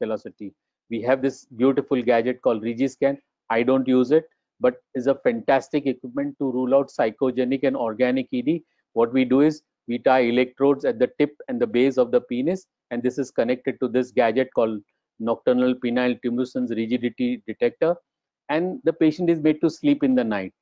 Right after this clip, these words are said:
In deep R E M sleep, every normal person gets three to four erections, which last for twenty, twenty-five minutes, and these could be easily plotted. And these are the plottings of a patient who had no,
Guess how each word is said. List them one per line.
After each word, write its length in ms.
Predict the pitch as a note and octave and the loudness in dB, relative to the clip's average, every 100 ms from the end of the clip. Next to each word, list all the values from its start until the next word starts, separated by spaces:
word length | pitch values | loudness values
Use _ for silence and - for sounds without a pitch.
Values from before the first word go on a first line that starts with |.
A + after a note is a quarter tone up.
| _ | _
In 180 | C#3+ C#3 | -2 0
deep 260 | C3+ E3 E3 | 2 2 2
R 180 | C3 C3 | 2 2
E 120 | C#3+ | 2
M 100 | C#3+ | 0
sleep, 320 | - F3 G#3+ _ _ _ | -4 -6 -6 _ _ _
every 560 | - D3+ C#3+ C3+ F3 F#3+ | 2 2 0 -4 -2 -2
normal 460 | D#3+ B2+ B2+ C#3 D3+ C#3+ | 0 0 2 2 2 0
person 460 | B2+ B2+ D3 C#3+ | 0 0 -2 0
gets 260 | A#2 B2+ - - | 0 -2 -4 -6
three 160 | B2+ | -4
to 140 | B2+ C3 | -2 -2
four 180 | C3+ B2+ | 0 0
erections, 520 | A#2 B2 B2+ E3+ E3+ - | 0 -2 -2 -6 -6 -8
which 160 | B2 B2+ | -10 -2
last 320 | A#2 A#2+ - | -2 -2 -4
for 80 | - | -8
twenty, 320 | - A#2 B2 | -6 -4 -4
twenty-five 480 | B2 A#2+ B2+ B2+ A2+ | -4 -4 -2 -4 -4
minutes, 340 | B2+ F3+ F#3 _ _ _ _ | -2 -2 -4 _ _ _ _
and 100 | B2+ | 0
these 180 | B2 C3 | 0 0
could 200 | - B2 | -2 0
be 200 | C#3 C#3 | 0 0
easily 360 | A2+ A2 A#2 B2+ | -2 0 0 0
plotted. 480 | A2+ G2 - F#2 _ _ _ _ A2+ | 0 -2 -2 -6 _ _ _ _ -4
And 140 | A#2 | 2
these 160 | B2+ B2+ | 4 4
are 60 | |
the 120 | B2+ | 2
plottings 540 | B2+ B2 A2+ C#3+ D3+ D3+ C3 | 0 -2 -2 0 -2 -2 0
of 160 | B2+ - | 0 -2
a 60 | B2+ | -6
patient 480 | A#2+ A#2+ - C#3 C#3 | -4 -4 -2 -4 -4
who 220 | C3+ C#3 | -2 -2
had 380 | A2+ A#2 C#3 C3+ _ B2 | 0 2 0 -2 _ -6
no, 540 | A#2+ C3+ D#3 F3 | 0 2 4 2